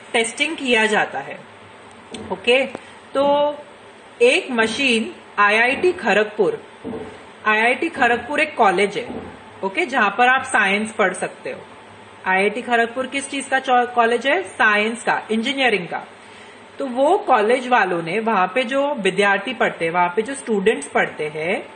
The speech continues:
उन लोग ने एक मशीन बनाया है। वो मशीन का क्या नाम है?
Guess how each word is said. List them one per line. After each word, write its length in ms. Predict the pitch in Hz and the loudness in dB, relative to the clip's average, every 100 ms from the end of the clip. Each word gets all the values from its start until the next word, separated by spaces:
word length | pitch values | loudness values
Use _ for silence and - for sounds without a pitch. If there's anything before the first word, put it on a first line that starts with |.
| - - - - - - | -20 -20 -20 -20 -14 -4
उन 160 | 196 | -2
लोग 220 | 202 233 233 | 4 4 4
ने 200 | 269 330 | 0 0
एक 200 | 269 226 | -2 0
मशीन 640 | 202 - 277 294 311 311 | -2 -2 0 0 0 0
बनाया 440 | 262 254 233 220 | 0 2 2 2
है। 260 | 214 190 131 - - - - - - - - | 0 -2 -6 -10 -20 -20 -20 -20 -20 -20 -14
वो 160 | - 226 | 0 2
मशीन 380 | 240 240 285 285 | 2 -2 -6 -4
का 100 | 311 | -2
क्या 240 | 294 311 | 0 0
नाम 300 | 311 285 269 | 2 0 0
है? 200 | 311 403 | -2 -2